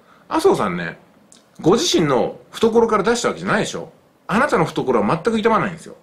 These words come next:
なんで人が十万円で助かることをそこまで妬むのかってことなんですよ。腹立ちますね。だから、麻生太郎事務所ね、福岡にありますから、電話をじゃんじゃんかけて、「お前何を考えとるんじゃ」と。ね、文句の一つでも言ってくださいよ。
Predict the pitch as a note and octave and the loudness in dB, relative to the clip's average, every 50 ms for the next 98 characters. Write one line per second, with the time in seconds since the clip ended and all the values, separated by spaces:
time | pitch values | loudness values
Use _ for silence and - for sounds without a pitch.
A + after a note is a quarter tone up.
0 | _ _ _ - - _ - D3 G3 B3+ C#4 B3 C4 - - B3+ A3+ B3+ B3+ F3+ | _ _ _ -20 -20 _ -4 -2 0 0 0 -2 -4 -2 -2 0 2 4 2 2
1 | A#2 F2+ - - _ _ _ _ - - D3+ G3+ A3 A3 A3 G#3+ G#3+ G#3 F#3+ F3 | 2 0 -4 -10 _ _ _ _ -12 -4 0 2 2 4 4 2 2 0 -4 -6
2 | - - F#3 - - A3+ E3 A2+ G#2+ - G2 F#2 - C#3 C3+ D#3+ G3+ G#3 C#3 A2 | -8 -10 -10 -4 0 0 0 0 -2 -4 -6 -4 -4 -2 0 2 2 2 2 0
3 | G2 G2 G2+ A#2+ D#3 D#3+ A#2+ F2+ D#2+ - - G#2 - - F2 F2 F2+ F2 E2 D#2+ | -2 -2 -2 0 -2 -2 -2 -4 -6 -8 -10 -10 -10 -10 -12 -12 -10 -10 -12 -12
4 | - - C2+ C2 - _ _ _ _ _ _ _ _ - - G3+ A#3 B3 G3 F3+ | -14 -18 -20 -20 -20 _ _ _ _ _ _ _ _ -6 -2 0 0 0 0 0
5 | D3 E3 D3 - A2 A#2+ C3 B2 G#2+ F2 - - _ _ _ _ _ _ _ _ | 0 0 -2 -2 0 0 0 0 0 -2 -6 -14 _ _ _ _ _ _ _ _
6 | _ D3 F#3 F3+ E3+ E3 E3+ D3+ A2+ F2+ - - - - F#3 - E3+ E3 D#3+ D3+ | _ -2 0 2 2 2 2 2 0 -2 -4 -10 -6 -6 -2 2 2 2 2 2
7 | D#3 D#3+ D#3 C#3+ D#3 E3 D#3+ A#2+ G#2 A#2 B2 - - - F#3+ D#3+ A#2 G2 F2+ F2+ | 2 2 2 2 0 -2 -2 0 -2 -2 -4 -6 0 2 2 2 2 0 -2 -2
8 | G2 G#2 A#2+ A#2+ - - A#2+ A#2 G#2 - - - - - - - A#2 B2+ F3+ G3 | -2 -2 -2 -2 0 0 0 0 0 -2 -6 -12 -20 -20 -16 -10 -2 0 2 4
9 | G#3 G#3+ G3+ F3+ E3 G#3 A3 G3 D#3+ C3+ A2 G2 F#2 F2+ G2+ G#2+ B2 G#2+ F#2 - | 4 4 2 2 2 2 0 0 0 -2 -2 -4 -6 -8 -4 -2 0 0 0 -2
10 | - - - - - C3+ C#3 C#3+ C#3 B2 G#2 G2+ - G#2+ B2+ D#3+ G3+ G3+ A#3 B3+ | -6 -14 -20 -12 -6 -4 -2 0 0 0 0 -2 -4 -2 0 2 2 2 2 0
11 | C#4 D#4 D#4 - D#3 A#2+ G#2 E2+ E2 - - - - - _ _ _ _ _ _ | 2 0 0 0 0 -2 -2 -2 -4 -8 -8 -18 -20 -20 _ _ _ _ _ _
12 | _ _ _ _ _ _ - C3 D#3+ C#3+ A2 - - E3 A3 D#4 C#3+ - F#3 C#3 | _ _ _ _ _ _ -4 -2 0 0 0 -2 0 2 2 4 4 4 2 2
13 | B2 - - G#3+ E3 C#3+ A#2 G2+ G#2 D#3+ G3+ A#3 A#3 B3 D#3 A2+ E2+ - | 2 -2 -4 -6 -2 0 0 0 2 2 2 2 2 2 0 0 -2 -4